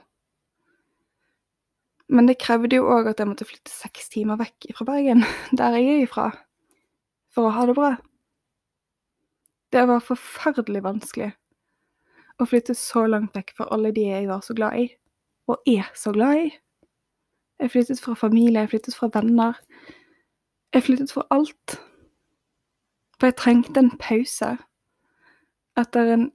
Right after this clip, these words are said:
stygg kamp med Nav, etter en stygg kamp med meg selv, og alle triggerne jeg hadde stått oppe i alle de årene, så trengte jeg å komme meg vekk. Alle trodde det hadde klikket for meg når jeg flyttet opp her,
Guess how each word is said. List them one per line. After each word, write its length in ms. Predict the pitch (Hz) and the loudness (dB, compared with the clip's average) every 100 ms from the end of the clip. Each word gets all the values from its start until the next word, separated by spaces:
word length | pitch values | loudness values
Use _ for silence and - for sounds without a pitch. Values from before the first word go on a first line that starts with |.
| _ | _
stygg 680 | - - - - - 269 240 - - | -12 -8 -8 -8 -4 -2 -4 -8 0
kamp 340 | 214 214 - | 2 2 -4
med 160 | 208 202 | -2 0
Nav, 380 | 202 233 302 - - _ _ _ - | 2 2 0 -4 -20 _ _ _ -6
etter 300 | 220 233 226 | -4 -2 -4
en 100 | 208 | -4
stygg 460 | - - 240 240 285 - | -10 -6 -6 -6 -14 -8
kamp 240 | 214 202 - | -6 -6 -6
med 200 | 208 190 | -4 -2
meg 160 | 180 - | -4 -6
selv, 480 | - - 190 208 294 - _ - - _ | -8 -4 -2 -2 -4 -10 _ -20 -20 _
og 80 | - - | -10 -2
alle 220 | 233 220 226 | 2 2 0
triggerne 600 | - 220 202 190 180 190 | -2 -2 -2 -4 -4 -4
jeg 80 | 202 | -4
hadde 160 | 196 | -6
stått 240 | - 214 196 | -8 -10 -14
oppe 220 | _ 214 | _ -6
i 60 | - - | -6 -4
alle 160 | 202 | -4
de 140 | 208 202 | -2 0
årene, 380 | 196 190 196 220 - - | -2 -4 -6 -8 -14 -18
så 120 | - - | -12 -10
trengte 460 | - 202 190 - 202 | -6 -6 -6 -6 -4
jeg 100 | 190 | -4
å 80 | - | -10
komme 240 | - 208 | -10 -6
meg 160 | 226 254 | -4 -4
vekk. 300 | - _ - - _ _ _ _ _ _ _ _ _ - _ _ _ _ _ _ _ - | -6 _ -20 -20 _ _ _ _ _ _ _ _ _ -20 _ _ _ _ _ _ _ 0
Alle 160 | 233 269 - | 2 2 0
trodde 240 | 214 214 | -4 0
det 80 | 220 | 0
hadde 220 | 196 190 | -2 -6
klikket 640 | - - 196 - - 302 - | -8 -4 -2 -4 -4 -4 -2
for 100 | 202 | -4
meg 140 | 185 | -4
når 80 | 185 | -6
jeg 60 | 190 | -8
flyttet 260 | 208 240 | -8 -2
opp 160 | 247 254 | -2 -2
her, 140 | 214 | -4